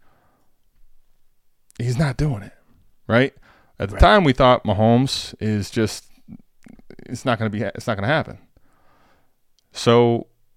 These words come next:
Speaker 1: we're, we're at this point. You know, we've, we've gone through a half hour or so of the show, and we're like, "All right, Herbert's probably the last guy in the mix where it's like, okay, I'll forego the future, even if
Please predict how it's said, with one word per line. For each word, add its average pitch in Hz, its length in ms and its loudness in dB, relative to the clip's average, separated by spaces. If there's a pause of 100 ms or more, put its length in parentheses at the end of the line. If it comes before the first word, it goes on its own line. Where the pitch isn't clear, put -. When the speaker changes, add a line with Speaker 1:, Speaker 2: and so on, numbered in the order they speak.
(160)
Speaker 1:
we're, 107 300 0
we're 120 100 6
at 123 140 6
this 123 120 0
point. 92 300 -2 (400)
You 104 80 -6
know, 95 80 -2
we've, 98 200 -2
we've 110 200 0 (160)
gone 101 220 4
through 95 240 0
a - 20 -4
half 90 240 0
hour 85 180 0
or 82 40 -6
so 87 180 -4
of 85 60 -6
the 87 60 -14
show, 156 360 4
and 110 80 2
we're 104 100 2
like, 90 180 -4
"All 82 80 -4
right, 80 260 -6 (520)
Herbert's 165 360 6
probably 139 540 8
the 113 100 4
last 104 380 4
guy 98 400 4
in 92 120 -2
the 92 60 -4
mix 92 320 -4
where 87 120 0
it's - 100 -8
like, 85 140 -4
okay, 90 400 -2 (960)
I'll 104 100 4
forego 110 640 6
the 110 100 0
future, 104 640 0 (520)
even 123 300 0
if 117 60 4